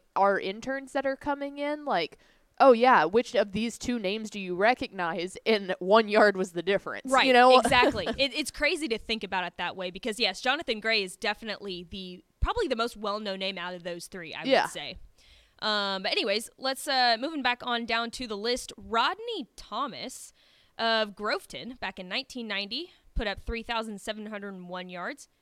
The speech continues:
Speaker 2: in a single season. Again on this list, Wes Danaher of Cal Allen back in nineteen ninety-five was able to rack up three thousand five hundred and sixty-nine, nice, yards in a single season.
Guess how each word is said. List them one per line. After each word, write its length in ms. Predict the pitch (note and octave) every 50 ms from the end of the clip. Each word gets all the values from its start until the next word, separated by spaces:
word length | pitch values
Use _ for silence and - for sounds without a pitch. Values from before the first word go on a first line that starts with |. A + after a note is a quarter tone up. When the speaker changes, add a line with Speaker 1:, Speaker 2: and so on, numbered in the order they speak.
| _ _
Speaker 2:
in 120 | - G3+ F3+
a 60 | F3+
single 280 | - - F#3+ F3 E3+ F3
season. 480 | - - F#3+ F3+ F3+ G#3+ A#3 C4+ D4 - _ _ _ _ _ _ -
Again 320 | - B3+ C4 C#4 D4 F#4 F4+
on 140 | D4+ D#4
this 180 | D4+ D#4 D4+ -
list, 400 | C4+ C4 C#4 F#4 - - - -
Wes 480 | - G#3 G3 G3 G#3 A3 C4+ D#4 - -
Danaher 420 | - A3+ A#3+ C4+ D#4 D#4 D4 E4+ G#4+ -
of 240 | - G3+ F#3+ F3
Cal 240 | - - G3+ G3 G#3
Allen 320 | G3+ F#3+ F#3+ G#3 B3 C#4 A#3
back 220 | F#3+ F3+ F#3+ -
in 80 | F3+ F3+
nineteen 540 | F#3+ A3 A#3+ - _ - - A3 G#3 G3+
ninety-five 600 | G3 G3+ G3+ G#3 G#3 G#3 - - G#3+ G#3 G#3+ C#4
was 140 | B3+ G#3+ - -
able 180 | A3+ G#3+ G3+ G3
to 80 | F#3+ F#3+
rack 300 | F#3 G3 A3 G#3 - G3+
up 100 | G3+ -
three 320 | - - A3+ A3+ A#3+ A#3
thousand 580 | A3+ - A3+ G#3+ A3+ A#3+ B3 A3+ A#3 G#3+ G#3+ -
five 220 | - A3+ A#3 A#3+
hundred 300 | B3 A#3+ A#3+ A#3 A#3 A3
and 160 | G3+ F#3+ F#3
sixty-nine, 680 | - - D#4 - - - A#3+ F3+ D3+ D3 D#3+ G#3+ C4+ - _
nice, 320 | - F3 D#3 G3 B3 - - _ _ _ _ _ _ - _ _ _ _ _
yards 320 | - A#3 A3 G#3+ A3 G#3 A3+
in 60 | G#3
a 20 |
single 220 | G3+ A3+ G#3+ G#3 G3+
season. 340 | - A#3+ A3+ A3+ D#4+ G4